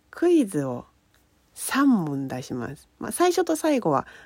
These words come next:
あの、ご挨拶とお知らせみたいな感じで、真ん中の三つの収録をクイズにしたいと思ってます。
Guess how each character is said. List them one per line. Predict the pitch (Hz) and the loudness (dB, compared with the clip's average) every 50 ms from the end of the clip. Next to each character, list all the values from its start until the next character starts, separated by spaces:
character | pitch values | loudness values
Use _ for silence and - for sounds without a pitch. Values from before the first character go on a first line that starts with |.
| _ - | _ -2
あ | |
の、 | - 156 143 | -2 0 2
ご | - 165 165 | 4 4 4
挨 | 175 170 | 4 2
拶 | 165 - 156 143 - | 0 -2 -4 -6 -2
と | - 127 | -2 -2
お | 131 139 | -2 -2
知 | - - | -2 -4
ら | 151 151 156 | -4 -4 -2
せ | - 151 143 - | -2 -4 -2 -2
み | - 151 | -2 -4
た | - 156 | -4 -6
い | 139 131 | -8 -8
な | 131 139 | -10 -12
感 | - - 143 135 139 | -10 -10 -8 -8 -8
じ | 147 156 151 | -8 -6 -4
で、 | 175 175 - - - - - - | -4 -4 -6 -8 -16 -20 -8 -2
真 | 208 233 285 | 2 4 6
ん | 302 320 330 | 8 8 8
中 | 320 311 302 - 294 285 | 6 4 2 0 0 0
の | 277 277 | 2 2
三 | 247 233 233 233 - _ | 2 2 2 0 -2 _
つ | - - | -4 -2
の | 247 240 196 | 0 0 0
収 | 180 - 156 151 143 | 0 -2 -4 -4 -4
録 | 139 135 139 - - 196 247 | -6 -8 -10 -8 -6 -4 -2
を | 254 220 - _ _ _ _ _ _ _ _ _ | -2 -4 -6 _ _ _ _ _ _ _ _ _
ク | - - 240 | 0 2 2
イ | 220 | 2
ズ | 190 - 135 120 - - _ | 0 -2 -6 -10 -10 -10 _
に | - 139 131 131 | -6 -6 -6 -8
し | - | -10
た | - - 139 | -12 -12 -12
い | 131 123 | -10 -10
と | - 135 127 - | -10 -12 -12 -10
思 | - 127 131 135 | -12 -12 -12 -12
っ | |
て | 113 - 131 | -12 -12 -14
ま | 127 123 - | -12 -12 -14
す。 | - - - | -14 -18 -20